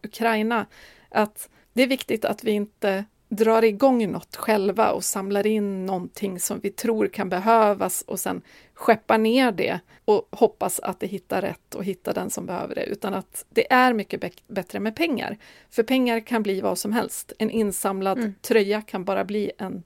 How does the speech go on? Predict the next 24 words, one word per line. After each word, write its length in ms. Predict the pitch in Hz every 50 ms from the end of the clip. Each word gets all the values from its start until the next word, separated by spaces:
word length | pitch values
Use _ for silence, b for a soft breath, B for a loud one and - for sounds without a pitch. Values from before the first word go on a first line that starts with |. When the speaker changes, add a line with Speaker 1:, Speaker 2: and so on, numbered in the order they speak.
| _ _ _
Speaker 1:
tröja. 400 | - - 208 185 175 226 196 185 - _ _ _ _ -
Eh, 320 | - 214 202 190 185 180
och 200 | 180 - - 247
därför 300 | 202 254 247 247 - 254 226
är 80 | 214
det 60 | 202 196
ju 100 | 190 180
så 100 | - 190
viktigt 320 | 180 - - - 196 -
att 140 | 190 180 -
vi 60 | -
skänker 400 | - - 190 185 - - 190 - -
or-, 120 | 214 190 -
Speaker 2:
Mm. 140 | 254 226 208
Speaker 1:
eh, 160 | 208 208 -
pengar 340 | - - 262 254 240 220 202
till 140 | 208 208 -
organisationer 680 | 196 190 202 190 190 180 - - - - 196 190 196
som 180 | - - 202 214
jobbar 340 | 262 294 240 196 208 277 392
med 120 | 403 349 320
bistånd 440 | 302 240 - - - - - - -
också 220 | - - - -
ju. 80 | -